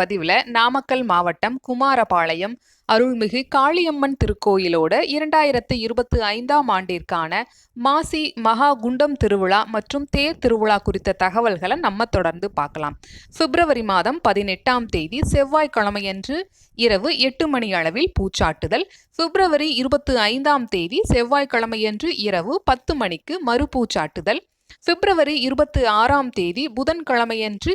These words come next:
காலை பத்து மணி அளவில் கொடியேற்றம் நடைபெற உள்ளது. மார்ச் நான்காம் தேதி செவ்வாய்க்கிழமையன்று அதிகாலை நான்கு மணிக்கு தீர்த்த நீர் ஊற்றுதல், அன்று காலை பத்து மணிக்கு தேர் கலசம் வைத்தல், இரவு எட்டு மணிக்கு அம்மன் சக்தி அழைத்தல்.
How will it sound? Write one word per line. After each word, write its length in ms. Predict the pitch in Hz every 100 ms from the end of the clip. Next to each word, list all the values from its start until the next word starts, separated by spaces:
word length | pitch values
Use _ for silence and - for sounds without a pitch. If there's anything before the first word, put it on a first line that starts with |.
| 381
காலை 440 | 196 165 190 311
பத்து 300 | - 294 -
மணி 260 | 330 247 202
அளவில் 360 | 170 165 247
கொடியேற்றம் 680 | 294 196 185 196 185 - 285
நடைபெற 440 | 240 170 170 170
உள்ளது. 360 | 160 165 151 254 415 _ _ _ _
மார்ச் 460 | 240 277 349 -
நான்காம் 540 | 311 220 214 247 262 233
தேதி 400 | 220 165 190 339
செவ்வாய்க்கிழமையன்று 1120 | - 285 285 320 320 247 233 226 220 202 285
அதிகாலை 720 | 349 202 196 208 180 175 294
நான்கு 440 | 269 233 262 262
மணிக்கு 460 | 240 202 190 - 381
தீர்த்த 360 | - 254 277 -
நீர் 240 | 240 247
ஊற்றுதல், 500 | 208 175 - 185 269 - _ _ -
அன்று 320 | 240 247 254
காலை 400 | 214 190 180 302
பத்து 340 | - 285 -
மணிக்கு 480 | 330 220 180 - 392
தேர் 280 | - 247 277
கலசம் 340 | 214 190 220 202
வைத்தல், 460 | 170 156 - 339 - - -
இரவு 480 | 277 302 214 349
எட்டு 320 | 240 269 - 339
மணிக்கு 500 | 226 175 - 330 -
அம்மன் 360 | 226 233 254
சக்தி 420 | 392 202 - 254
அழைத்தல். 500 | 208 165 160 - 151